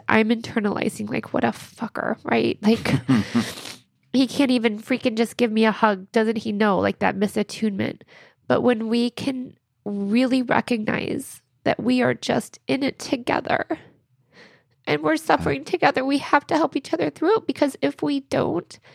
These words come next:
Speaker 1: we just go back to childhood protecting ourselves. And that is what we see. Like, for anyone listening, we see that every day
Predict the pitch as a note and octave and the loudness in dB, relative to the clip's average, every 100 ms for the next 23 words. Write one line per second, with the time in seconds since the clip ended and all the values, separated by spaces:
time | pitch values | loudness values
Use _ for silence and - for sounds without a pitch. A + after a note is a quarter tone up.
0 | - - _ _ - D#4 D#4+ F4 - C#4+ | -20 -20 _ _ -4 0 2 2 2 2
1 | C#4 C4+ C4+ D4 B3+ - C4 F#4+ D#4+ C#4 | 4 2 0 -6 -6 0 2 2 0 0
2 | B3 C4 - B3 - D#4+ A3+ A#3+ - - | 0 -2 -2 -4 -4 -2 0 0 -2 -4
3 | - - - B3+ A#3+ A#3+ C#4 C#4+ - D4+ | -4 -6 -2 -2 4 4 4 0 0 0
4 | C#4 C#4 - C#4 C4+ B3 C4+ C4+ - - | 0 -2 -4 -2 0 0 0 -2 -2 -2
5 | - C#4 D4 C#4+ C#4 - B3+ B3 C4 B3+ | -2 0 -2 0 -4 -4 -6 -4 -4 -4
6 | - C4 C#4 C#4 - - - - - - | -4 -2 0 0 -4 -16 -18 -18 -20 -20
7 | _ C4+ B3+ C#4 C4+ B3+ A#3 | _ 2 2 0 2 0 0